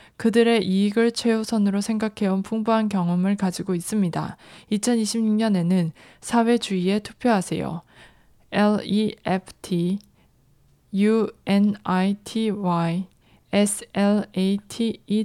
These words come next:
점 O R G에 한 표를 보내주세요. 전화번호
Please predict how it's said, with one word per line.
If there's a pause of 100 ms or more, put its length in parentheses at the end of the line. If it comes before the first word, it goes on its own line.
점 (340)
O
R
G에
한
표를
보내주세요. (840)
전화번호